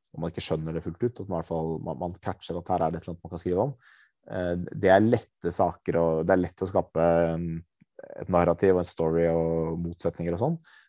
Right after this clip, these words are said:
mens det er mye mer komplisert å lage god journalistikk på, på de underliggende sa-, underliggende sakene. Så det er liksom det ene jeg har merket meg ved. Det andre er at det er, eh, det er, dette spiller jo inn i hele denne Oslo, eh, opprøret mot Oslo,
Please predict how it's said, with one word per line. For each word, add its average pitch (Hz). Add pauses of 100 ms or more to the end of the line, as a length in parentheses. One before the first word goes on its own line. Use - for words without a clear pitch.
(100)
mens 98
det 107
er 104
mye 101
mer 90
komplisert 90
å 101
lage 82 (320)
god 90
journalistikk -
på, 85 (140)
på 90
de 95
underliggende 90
sa-, -
underliggende 90
sakene. - (440)
Så -
det -
er 135
liksom 139
det 131
ene 90
jeg 87
har -
merket 87
meg 92
ved. 131
Det 135
andre 123
er 104
at -
det 98
er, 92
eh, 95 (1400)
det 104
er, 95 (140)
dette 104
spiller 92
jo 85
inn 85
i 90
hele 85
denne 82
Oslo, - (1000)
eh, - (800)
opprøret 85
mot 90
Oslo, 92